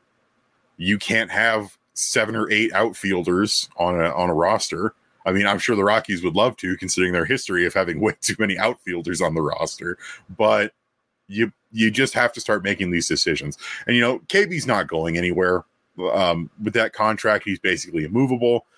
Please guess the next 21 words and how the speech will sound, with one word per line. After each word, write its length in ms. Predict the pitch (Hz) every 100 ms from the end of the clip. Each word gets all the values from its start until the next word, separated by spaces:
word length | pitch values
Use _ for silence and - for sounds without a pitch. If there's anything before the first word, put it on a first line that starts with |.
| _ _ -
And 640 | 101 92 90 87 87 85 -
with 220 | 92 87
his, 560 | - 90 85 85 - -
um, 440 | 82 80 76 76 76 90
recent 480 | 95 117 - 98 101
injury 460 | 113 113 107 104
history, 340 | 107 - 107 101
it'll 140 | 90
be 140 | 90
even 180 | 85 80
harder. 480 | - 127 117 110 110 - _ _ _ _ _ _ _ _ -
And 160 | 139
that's, 260 | 139 - - _ -
that's 200 | 175 165
not 160 | 180 156
necessarily 880 | 151 - 127 131 120 110 107 104 - _ _ _ _ _ _ -
an 120 | 120 -
awful 400 | 123 120 113 101
thing. 480 | - 80 73 80 - _ _ _ -
Like, 320 | 98 101 - _ _ _ _ _ _ _ _ 110
I, 220 | 135